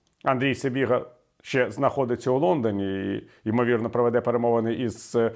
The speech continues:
своїм британським колегою Девідом Леммі, однак це відбудеться вже не у рамках, е, багатостороннього процесу,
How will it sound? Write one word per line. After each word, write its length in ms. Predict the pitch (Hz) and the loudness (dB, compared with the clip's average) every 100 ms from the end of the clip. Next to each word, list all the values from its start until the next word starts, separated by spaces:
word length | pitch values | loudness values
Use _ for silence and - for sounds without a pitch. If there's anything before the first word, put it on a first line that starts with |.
| - | -8
своїм 360 | - 120 127 107 | -4 0 0 0
британським 580 | 123 123 113 - 120 | 0 2 0 -2 -8
колегою 420 | 110 123 120 110 113 | -2 0 2 0 0
Девідом 320 | 120 117 139 | 0 0 2
Леммі, 260 | 175 185 | 2 4
однак 480 | 147 135 151 165 - | 4 4 2 -2 -2
це 200 | - 165 | 2 2
відбудеться 540 | 147 123 139 139 131 123 | 2 -2 -2 -2 -2 -4
вже 260 | 110 131 | 0 0
не 260 | 127 135 131 - - - _ | 2 0 0 -4 -20 -20 _
у 140 | 139 | 4
рамках, 640 | 139 123 113 127 120 - 131 | 6 4 2 0 -2 -2 0
е, 120 | 120 | 0
багатостороннього 1120 | 104 117 117 117 113 - 127 127 113 101 110 | 2 2 2 0 -6 0 2 2 0 -2 -2
процесу, 580 | - 117 - 190 - | 0 -2 0 -4 -4